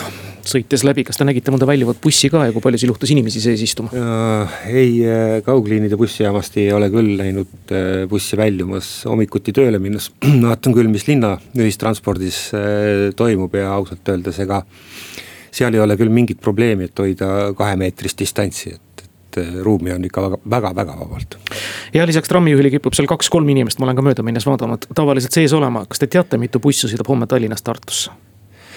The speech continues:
Speaker 2: Äh, ei, hetkel, äh, täpselt
Speaker 1: Viis.
Speaker 2: ei tea. Jah.
Speaker 1: Ainult viis. Ehk siis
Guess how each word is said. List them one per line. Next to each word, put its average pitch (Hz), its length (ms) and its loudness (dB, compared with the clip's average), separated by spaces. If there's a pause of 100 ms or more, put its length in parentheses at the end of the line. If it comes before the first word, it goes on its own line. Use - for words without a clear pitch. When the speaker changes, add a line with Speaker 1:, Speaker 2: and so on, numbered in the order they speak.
(260)
Speaker 2:
Äh, 107 480 0
ei, 113 160 4
hetkel, 101 440 0
äh, 98 340 -2 (180)
täpselt 131 160 2
Speaker 1:
Viis. 98 140 -2 (100)
Speaker 2:
ei 90 80 -10
tea. 104 120 -2 (200)
Jah. 117 160 -2
Speaker 1:
Ainult 127 200 -2 (120)
viis. 113 460 0 (500)
Ehk 165 180 2
siis - 280 6